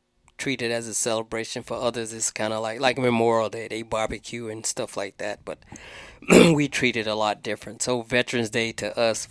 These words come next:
meeting a lot of veterans that we have, like the older from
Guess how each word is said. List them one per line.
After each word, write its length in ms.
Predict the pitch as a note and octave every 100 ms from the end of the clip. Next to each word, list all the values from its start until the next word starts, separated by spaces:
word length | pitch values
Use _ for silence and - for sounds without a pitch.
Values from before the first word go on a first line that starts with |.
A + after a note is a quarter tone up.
| _
meeting 380 | B2 B2+ C3+ D#3
a 60 | A#2+
lot 180 | A#2
of 100 | A2+
veterans 320 | A2 A#2 C3 A2+
that 140 | A2+
we 200 | A#2+ A#2
have, 480 | G#2 G#2+ A2 A2+ -
like 180 | A2 -
the 80 |
older 320 | A#2+ C3 A#2 G#2+
from 320 | A2 A2+